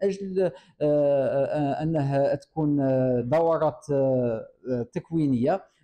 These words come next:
آه، لفائدة المس-، المستخدمين وأيام إحساسية لفائدة، آه، على رأسهم الأسرة الإعلامية، وين أنه نح-،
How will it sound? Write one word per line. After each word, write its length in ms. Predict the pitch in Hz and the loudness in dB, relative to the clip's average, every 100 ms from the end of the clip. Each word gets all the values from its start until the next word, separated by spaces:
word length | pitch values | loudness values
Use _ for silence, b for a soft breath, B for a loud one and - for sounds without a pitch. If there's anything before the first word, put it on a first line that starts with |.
| - | -4
آه، 140 | 135 135 | 0 0
لفائدة 540 | 147 156 190 180 160 160 - | 0 -2 -2 -2 -2 -4 -2
المس-، 400 | 156 151 131 - | 0 -2 -2 -2
المستخدمين 840 | 139 135 147 143 - 117 123 170 | 0 0 -2 -4 -6 -4 -2 -2
وأيام 400 | 170 160 160 151 143 | -2 -4 -2 -2 -4
إحساسية 600 | - 156 139 147 139 123 b b | -12 -12 -10 -6 -4 -4 b b
لفائدة، 560 | 135 135 165 160 147 131 - _ _ - | -6 -4 -2 -2 -2 -4 -8 _ _ -2
آه، 380 | 131 127 123 117 | 0 2 0 0
على 340 | 117 131 143 | 0 0 0
رأسهم 600 | 151 151 156 143 135 131 | -2 -4 -4 -2 2 2
الأسرة 640 | 123 131 123 170 156 127 160 | 0 -4 -10 -6 -2 -2 -2
الإعلامية، 720 | 151 156 147 139 120 123 170 | -2 0 0 2 2 2 0
وين 320 | 151 151 143 | 0 0 0
أنه 320 | 127 147 135 127 | -2 -2 0 -2
نح-، 220 | 123 | -2